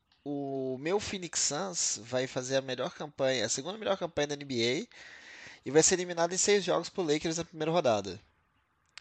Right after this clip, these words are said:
É isso que acontece. Então,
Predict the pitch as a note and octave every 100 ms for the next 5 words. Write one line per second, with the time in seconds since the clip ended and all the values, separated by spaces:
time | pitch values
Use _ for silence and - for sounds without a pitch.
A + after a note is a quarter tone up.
0 | - A2 C#3+ C3+ - C#3+ E3+ - G2 -
1 | - - - - _ - - - _ _
2 | _ - -